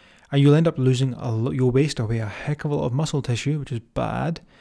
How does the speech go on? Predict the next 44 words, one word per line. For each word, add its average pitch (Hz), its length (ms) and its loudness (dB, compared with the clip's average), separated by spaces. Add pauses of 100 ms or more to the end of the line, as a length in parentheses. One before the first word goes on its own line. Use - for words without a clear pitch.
(380)
and 127 140 2
you'll 131 140 6
flush 139 320 0
out 151 80 -2
a 139 40 -2
lot 139 140 0
of 117 100 -4
water 127 280 -2
out 131 40 -4
your 127 80 -6
system 139 300 -2
as 113 100 0
well. 156 260 2
And 127 120 -2
if - 80 -6
you're 135 80 2
going 151 240 6
low 139 140 6
carb, 131 360 0
then 127 220 -2
that's 120 260 -4
gonna 123 200 -4
become 120 380 -4
completely 135 800 -4
deflating 117 600 -6
you, 104 160 -6
because 123 360 -2 (480)
carbs, 156 400 2
uh, - 40 -8
and 131 340 0
water, 123 460 -2 (140)
you 143 60 -4
know, 117 60 -2
sugars 127 420 -2
and 123 140 -4
water, 123 320 -2 (360)
um, 117 480 0
essentially 131 360 0
fill 123 260 0
your 120 400 -4
s-, - 160 -12
muscle 120 320 -4
cells 113 360 -8
up, 151 260 -2